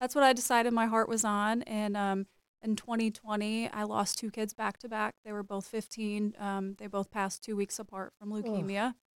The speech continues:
Speaker 1: Um, both of 'em ran out of treatment options. And I just decided then and there, like, this was it. I couldn't do it anymore. Um, if I was gonna continue to walk in and,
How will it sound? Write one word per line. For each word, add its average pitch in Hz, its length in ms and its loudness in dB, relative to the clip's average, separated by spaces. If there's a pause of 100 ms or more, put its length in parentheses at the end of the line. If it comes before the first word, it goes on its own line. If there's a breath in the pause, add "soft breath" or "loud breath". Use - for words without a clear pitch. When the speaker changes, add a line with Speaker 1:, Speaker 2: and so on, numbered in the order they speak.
(240)
Speaker 1:
Um, 202 360 -2 (120)
both 208 220 -2
of 208 100 -2
'em 208 380 -2
ran 202 180 0
out 202 120 2
of 208 80 -14
treatment 196 280 -4
options. 202 560 -8
And 196 220 -8 (420)
I 220 80 0
just 220 180 2
decided 214 480 2
then 208 140 -2
and 196 160 0
there, 196 180 0
like, 190 140 0 (100)
this - 160 -8
was 196 140 -8
it. 196 240 0
I 196 80 -10
couldn't 202 240 -14
do 196 140 -6
it 214 80 0
anymore. 208 640 -4 (100)
Um, 196 280 -2
if 202 120 -10
I 202 100 0
was 208 100 0
gonna 208 200 -2
continue 277 420 8
to 240 100 6
walk 202 280 4
in 202 420 -2 (220)
and, 202 320 -2